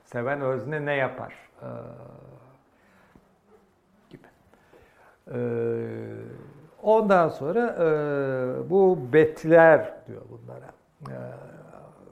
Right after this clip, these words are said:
Barthes. E, ondan sonra bu her bir betiyi içeren kırıntılardan her biri,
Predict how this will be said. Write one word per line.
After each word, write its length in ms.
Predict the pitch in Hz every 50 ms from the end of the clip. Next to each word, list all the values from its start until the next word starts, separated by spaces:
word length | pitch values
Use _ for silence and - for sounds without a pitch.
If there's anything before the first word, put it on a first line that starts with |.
| - _ - - - _ _ _ -
Barthes. 400 | 139 117 123 156 233 - - - - _ _ _ _
E, 100 | - 131 - - 127 - - 135 131 123 - 139 - - - _ _ _ _ _ _ _ _ _ _ _ _ _ _ _ _ _ _ _ _ _ _ _ _ _ _ _ _ _
ondan 480 | - 175 202 220 233 240 247 254 254 240
sonra 720 | - - - 175 175 190 214 240 247 254 254 - - - - _ _ _ _ _ - - -
bu 880 | 185 139 135 147 190 208 214 214 208 202 196 190 190 190 190 - - - _ _ _ _ _ _ _ _ _ _ _ _ _ _ _ _ _ _ _ _ _ _ _ _ _ _ _ _ _ _ _
her 520 | - - 156 165 165 180 185 185 185 180
bir 380 | 185 185 180 175 160 127 117 117
betiyi 1400 | 139 143 139 143 - - - - 156 156 160 156 156 156 151 151 151 151 147 147 143 143 147 151 175 185 185 185
içeren 680 | 170 156 - - - 139 131 123 120 113 110 110 113 - - -
kırıntılardan 1600 | - - 151 165 160 156 135 113 110 - - _ _ - 110 107 107 117 - - - 120 117 117 120 117 127 - - - - - -
her 440 | 117 139 196 240 262 254 214 170 123
biri, 320 | 110 117 175 226 254 247